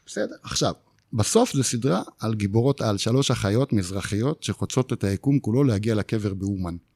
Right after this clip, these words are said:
פאקינג גיבורות על שעושות, יורות בחייזרים ועושות מה שאתה לא רוצה. והסיפור הוא כזה, אם בן אדם נכנס לתוכן והוא נפגע,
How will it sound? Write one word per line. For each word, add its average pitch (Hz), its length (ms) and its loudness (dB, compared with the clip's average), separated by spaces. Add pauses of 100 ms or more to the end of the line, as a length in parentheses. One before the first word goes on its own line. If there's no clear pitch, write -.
(200)
פאקינג 170 320 4
גיבורות 156 460 6
על 143 140 6
שעושות, 117 420 -2
יורות 135 340 4
בחייזרים 143 720 4
ועושות 131 260 -2
מה 151 100 4
שאתה 139 160 -2
לא 123 80 2
רוצה. 98 280 -4 (800)
והסיפור 127 460 2
הוא 202 140 4
כזה, 139 220 6
אם 110 160 6
בן 120 100 6
אדם 147 240 8
נכנס 127 360 6
לתוכן 110 540 4
והוא 92 180 4
נפגע, 98 420 2